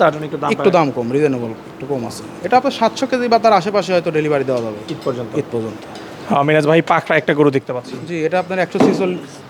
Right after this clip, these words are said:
Speaker 2: ছিচল্লিশ নাম্বার ট্যাগের গরু।
Speaker 1: হুম, হুম।
Speaker 2: এটা একটা শাহিওয়াল পাকড়া গরু।
Speaker 1: আচ্ছা।
Speaker 2: সুন্দর জাতমান, সুন্দর। চারটা মনে হয় দাঁত হয়েছে, চারটা বা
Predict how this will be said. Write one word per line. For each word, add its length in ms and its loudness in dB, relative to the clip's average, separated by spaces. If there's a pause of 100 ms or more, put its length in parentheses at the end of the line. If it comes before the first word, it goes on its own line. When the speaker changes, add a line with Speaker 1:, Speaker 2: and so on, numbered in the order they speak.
Speaker 2:
ছিচল্লিশ 440 -4
নাম্বার 260 2
ট্যাগের 320 4
গরু। 160 2
Speaker 1:
হুম, 320 -6
হুম। 120 -6
Speaker 2:
এটা 180 -2
একটা 160 2 (420)
শাহিওয়াল 380 2
পাকড়া 300 2
গরু। 140 2 (280)
Speaker 1:
আচ্ছা। 200 -8 (320)
Speaker 2:
সুন্দর 320 2
জাতমান, 400 2
সুন্দর। 300 0 (120)
চারটা 360 0 (320)
মনে 120 -4
হয় 160 -4
দাঁত 180 -2
হয়েছে, 180 -4 (100)
চারটা 260 -6
বা 60 0